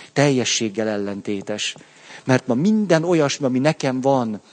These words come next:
és neked nincs, még fokozottabban úgy fest, mintha áru lenne. Amit el lehet adni,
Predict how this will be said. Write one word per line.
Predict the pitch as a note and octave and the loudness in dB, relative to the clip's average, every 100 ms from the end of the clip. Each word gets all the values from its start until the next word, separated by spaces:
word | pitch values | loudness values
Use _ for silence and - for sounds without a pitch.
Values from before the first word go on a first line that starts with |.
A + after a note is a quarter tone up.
| - - | -18 -6
és | B2+ | -4
neked | D#3+ D#3 B2 G#2 | -2 0 -2 0
nincs, | B2 F3 F#3 - | -2 -2 -4 -8
még | - C3 - | 0 0 2
fokozottabban | F3 E3+ C#3+ C3+ - B2+ A#2 C3+ | 0 2 0 0 -2 -2 0 -2
úgy | F3+ D#3+ | -2 -4
fest, | - B2+ - | -2 -2 -2
mintha | B2 A2+ - | -4 -4 -6
áru | B2+ A#2 G#2+ G#2 | -2 0 0 -2
lenne. | G2+ G2 F#2+ F#2+ - - _ _ _ _ _ - | -4 -4 -6 -6 -10 -20 _ _ _ _ _ -8
Amit | A#2 A2 | -2 -2
el | - A#2+ | 0 -2
lehet | G#2 G2+ - | -2 -4 -2
adni, | A#2+ C3 F3+ G3 | -2 -2 -4 -4